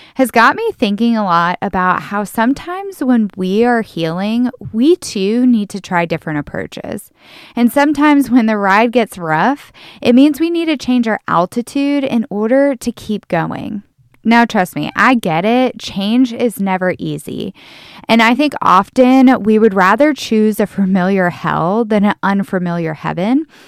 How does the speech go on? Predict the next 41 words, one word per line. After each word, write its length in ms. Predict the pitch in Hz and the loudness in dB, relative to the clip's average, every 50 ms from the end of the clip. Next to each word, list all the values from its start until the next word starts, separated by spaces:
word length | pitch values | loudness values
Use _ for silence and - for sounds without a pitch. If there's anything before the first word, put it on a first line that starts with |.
| - - - - - _ | -20 -20 -20 -20 -6 _
because 320 | - 247 233 262 262 254 - | 0 2 4 4 4 4 2
as 380 | - - 240 233 - - - - | 2 0 0 -2 -2 -6 -4 -2
humans, 600 | 285 320 339 294 233 202 196 202 214 233 254 - - | 0 2 2 2 2 2 2 0 0 0 0 -2 -2
our 140 | - 196 214 | -4 -2 -4
brains 540 | 214 - 214 208 208 226 254 254 240 226 - | -4 -2 -2 -2 0 2 2 2 0 0 0
are 120 | 208 202 | 0 0
wired 560 | 190 175 185 170 170 175 202 226 247 269 254 - | 0 0 0 0 0 0 0 0 0 0 0 -2
to 120 | - 247 | -4 -6
protect 540 | - - 220 208 - - - 190 190 _ - | -4 -4 -4 -6 -6 -6 -8 -8 -6 _ -8
us 360 | - - - 196 - - - - _ - | -8 -8 -10 -12 -14 -18 -20 -20 _ -2
and 180 | - 247 254 - | 0 0 2 0
keep 280 | - - 247 240 - | -2 -4 -4 0 2
us 240 | 311 330 349 - - | 2 2 2 2 0
in 160 | 311 277 247 | 0 0 2
very 280 | - 214 208 220 226 233 | 2 0 0 0 0 0
familiar 560 | - - 247 214 208 190 185 190 180 175 170 | -2 -2 -4 -4 -2 -2 -2 -2 -2 -4 -4
thought 360 | - _ 214 196 196 208 - | -4 _ 2 4 4 4 2
patterns 680 | - - 233 214 214 214 214 208 202 202 202 202 185 - - - | 0 0 0 0 0 0 -2 -4 -4 -4 -6 -6 -8 -10 -12 -12
and 140 | 180 170 | -10 -12
habits 580 | 170 - - 180 175 180 190 190 185 175 - - | -12 -8 -6 -6 -4 -2 -2 -2 -2 -2 -6 -10
and 160 | - - 190 - | -14 -14 -12 -10
actions. 920 | - 190 170 170 - - - - - - - - 214 208 208 - - - _ _ _ _ _ _ _ - | -8 -8 -6 -6 -8 -10 -10 -10 -10 -10 -8 -8 -8 -10 -10 -12 -16 -20 _ _ _ _ _ _ _ 0
Hence 220 | 254 269 277 - | 2 2 2 2
why 240 | 302 285 269 262 254 | 2 2 2 2 2
even 500 | 233 - 220 233 233 277 285 277 277 247 | 2 0 0 2 4 4 4 4 4 2
when 320 | 226 214 208 208 202 196 | 2 0 0 -2 -2 -4
we 160 | 185 196 185 | -4 -4 -4
know 300 | 180 180 170 156 156 170 | -2 -2 0 0 0 0
we 120 | 180 202 202 | 0 -2 -2
need 200 | 202 202 202 - | -2 -4 -4 -6
to 100 | - 208 | -4 -4
make 160 | 208 202 - | -4 -4 -4
a 80 | 214 208 | -6 -6
change 460 | - - 208 196 202 202 202 - - | -6 -4 -4 -2 -2 -4 -4 -6 -8
and 180 | 175 175 160 | -8 -8 -8
step 460 | - - - - - - 170 190 - 226 | -10 -12 -16 -12 -8 -6 -4 -2 0 0
out 160 | 202 202 202 | 0 0 -2
of 100 | 190 190 | -4 -4
our 100 | 170 170 | -6 -6
comfort 520 | - - - - - - 214 226 220 - | -6 -8 -8 -8 -6 -4 -4 -4 -4 -4
zone, 380 | - 247 247 254 269 269 269 | -2 -2 0 2 2 2 0